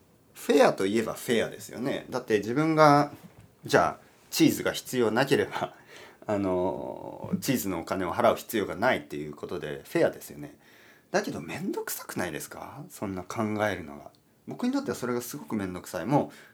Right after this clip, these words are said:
「セットメニューです」の方が好きですね。なぜかというと、メニューを見て、「あー、これいくらか」って考えたくない。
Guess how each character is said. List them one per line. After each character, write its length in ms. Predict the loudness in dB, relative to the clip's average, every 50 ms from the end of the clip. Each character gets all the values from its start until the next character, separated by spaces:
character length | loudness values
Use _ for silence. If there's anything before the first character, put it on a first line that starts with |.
| _ -6
「セ 120 | -4 -4
ッ 100 | -4 -2
ト 100 | -4 -2
メ 140 | -2 -2 0
ニ 140 | 0 -2 -2
ュ 20 |
ー 40 | 0
で 120 | 0 -2
す」 140 | -2 -4 -8 _ _ _ _ _ _ _ -12 -6
の 120 | -6 -4 -2
方 180 | 0 0 0
が 160 | -2 -4 -6
好 40 | -8 -10 -12 -10 -6
き 100 | -4 -4
で 100 | -4 -4
す 80 | -6
ね。 220 | -10 -14 -14 -14 -16 -16 -20 -20 -20 _ _ -4
な 120 | -2 -2
ぜ 100 | -2 -2
か 120 | -4 -2
と 80 | -2 -2
い 40 | -2
う 20 | -2
と、 340 | 0 0 0 2 0 0 -2
メ 160 | -2 -2 0
ニ 200 | 0 0 0 0
ュ 40 | 0
ー 40 | -2
を 20 |
見 140 | -4 -6 -6
て、 440 | -6 -4 -4 -2 -2 -4 -6 -10 -12 -16 -20 -20 -20 _ _ _ _ _
「あ 260 | -12 -10 -10 -12 -12
ー、 20 | -12
こ 80 | -10
れ 100 | -6 -6
い 80 | -6 -4
く 120 | -2 0
ら 100 | 0 0
か」 240 | -2 -4 -6 -10 -10 -10
っ 20 | -14 _ _
て 80 | -20 -14
考 300 | -8 -4 -2 0 2 2
え 60 | 2
た 100 | 2 0
く 100 | -2 -2
な 120 | -8 -16 -16
い。 80 | -18